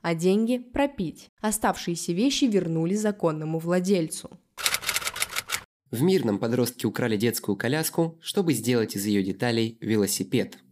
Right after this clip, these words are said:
Speaker 2: В полицию Мирнинского района обратилась молодая мама с заявлением о пропаже детской коляски стоимостью свыше десяти тысяч рублей. Женщина рассказала, что оставила её на лестничной площадке в подъезде дома.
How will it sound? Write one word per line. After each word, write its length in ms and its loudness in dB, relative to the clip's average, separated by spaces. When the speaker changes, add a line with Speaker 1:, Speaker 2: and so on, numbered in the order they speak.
Speaker 2:
В 120 -20
полицию 500 2
Мирнинского 720 2
района 380 2
обратилась 460 0
молодая 380 2
мама 320 2
с 40 -4
заявлением 540 2
о 60 0
пропаже 420 -2
детской 320 -2
коляски 460 -2
стоимостью 640 0
свыше 360 0
десяти 380 -2
тысяч 380 -8
рублей. 420 0
Женщина 480 2
рассказала, 480 0
что 180 -2
оставила 400 0
её 140 2
на 80 2
лестничной 480 0
площадке 540 -2
в 60 -10
подъезде 460 0
дома. 400 0